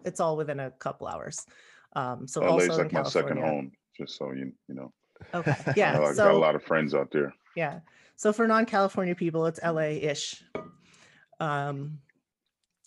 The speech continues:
Speaker 2: so I, I was working there and, and that's where I was, like, starting to, to work on, like, "Okay, I wanna get into competing," and stuff like that. So I was, I was pretty local. Um, and the California Strongest Man show is, is in Orange County down here.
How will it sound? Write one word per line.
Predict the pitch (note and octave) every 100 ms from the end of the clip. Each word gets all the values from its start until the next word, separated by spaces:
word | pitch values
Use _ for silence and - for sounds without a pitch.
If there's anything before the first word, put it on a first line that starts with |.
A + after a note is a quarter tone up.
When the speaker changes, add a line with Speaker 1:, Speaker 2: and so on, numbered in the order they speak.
| -
Speaker 2:
so | - E3+ D#3+
I, | D#3+ E3
I | F3 F3
was | F3
working | F#3 - F3
there | E3 E3 E3
and, | - D#3+ D3+ - _
and | E3 D#3
that's | D#3 D#3+
where | D#3+ D3 C#3+
I | D3
was, | C#3 D3 -
like, | C#3+ - _ -
starting | - D#3 D3 C#3
to, | D3 C#3 -
to | C#3
work | C#3 C3+
on, | C3 B2+ C#3 - _ _ _ -
like, | C3 -
"Okay, | - B2
I |
wanna | B2 C3
get | C3 B2
into | B2 -
competing," | C3+ A#2+ A2+ A2
and | -
stuff | - C#3
like | A#2+
that. | A#2+ -
So | C#3+
I |
was, | C3 C3+ -
I |
was | D3 -
pretty | D#3+ C#3
local. | B2 B2 - B2+ _ _ _ _
Um, | C3+ B2+ B2
and | C3
the |
California | C3 D#3 D3 D3
Strongest | C#3 C3+ -
Man | B2+ B2+
show | - C3
is, | A#2+ - -
is | C#3+ -
in | A2+
Orange | A#2 -
County | - - D#3 E3
down | -
here. | D3 D#3